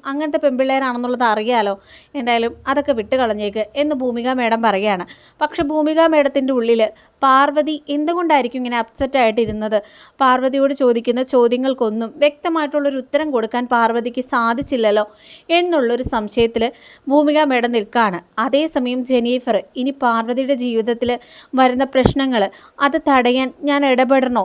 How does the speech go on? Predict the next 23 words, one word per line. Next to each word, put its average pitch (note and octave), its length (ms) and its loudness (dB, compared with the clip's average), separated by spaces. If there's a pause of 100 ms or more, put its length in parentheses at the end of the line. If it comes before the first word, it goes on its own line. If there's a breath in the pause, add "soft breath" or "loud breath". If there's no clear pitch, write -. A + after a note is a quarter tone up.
(120)
അല്ലെങ്കിൽ C#4+ 320 0
ഞാൻ C#4+ 200 2
ഇടപെട്ട് C4 340 2
കഴിഞ്ഞാൽ B3+ 400 2
ബുദ്ധിമുട്ടുണ്ടാവുമോ C4 1000 2 (120)
എന്നറിയാതെ A#3+ 580 0
നിൽക്കുന്നു. G3 420 -2 (460 loud breath)
അതേസമയം C4 600 2
തന്നെ C4+ 200 2
മുക്തയെ C4+ 380 4
കാണിക്കുകയാണെങ്കിൽ C4 800 -2 (200)
എന്തായാലും A#3 580 -2 (100)
ഈ D#4 100 -4
രണ്ട് C#4 300 -2
ദിവസത്തിനുള്ളിൽ A#3 760 -2
കൈലാഷിൻ്റെ A#3+ 640 -4
ജീവിതത്തിൽ A3+ 480 -4
നിന്ന് G#3+ 200 -6 (120)
ഇവൾ D#4 200 0
എന്നേക്കുമായിട്ട് A#3 800 0
പോവും. G3 320 -2 (640 loud breath)
കൈലാഷിന് A#3 580 4 (260 loud breath)
ഇവളുടെയും C4+ 560 2